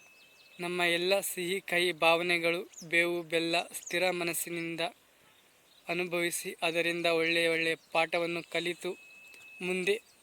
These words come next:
ನಡೆಯುವಂಥದ್ದು, ನಮ್ಮ ಜೀವನವನ್ನು ಮತ್ತಷ್ಟು ಉನ್ನತೀಕರಿಸಿಕೊಳ್ಳುವಂಥದ್ದು. ಇದೇ ಯುಗಾದಿ ಹಬ್ಬದ ಮಹತ್ವ. ಯುಗ ಆದಿ ಅಂದ್ರೇನೆ ಹೊಸ ಯುಗದ ಆರಂಭ,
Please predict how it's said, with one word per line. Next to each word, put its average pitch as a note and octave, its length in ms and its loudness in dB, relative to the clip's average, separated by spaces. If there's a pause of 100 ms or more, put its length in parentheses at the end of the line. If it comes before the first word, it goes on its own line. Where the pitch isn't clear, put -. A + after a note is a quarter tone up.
(420)
ನಡೆಯುವಂಥದ್ದು, E3 800 0 (640)
ನಮ್ಮ E3+ 260 -2
ಜೀವನವನ್ನು F3+ 640 0 (180)
ಮತ್ತಷ್ಟು F3 440 -4 (200)
ಉನ್ನತೀಕರಿಸಿಕೊಳ್ಳುವಂಥದ್ದು. E3+ 1600 -2 (1200)
ಇದೇ G3+ 360 4
ಯುಗಾದಿ F#3 440 4
ಹಬ್ಬದ E3+ 340 -2
ಮಹತ್ವ. E3+ 540 -4 (400)
ಯುಗ E3+ 280 -6 (280)
ಆದಿ E3 380 -4
ಅಂದ್ರೇನೆ D#3+ 420 -4 (120)
ಹೊಸ D3+ 240 -10
ಯುಗದ D#3 400 -6 (200)
ಆರಂಭ, D3+ 400 -8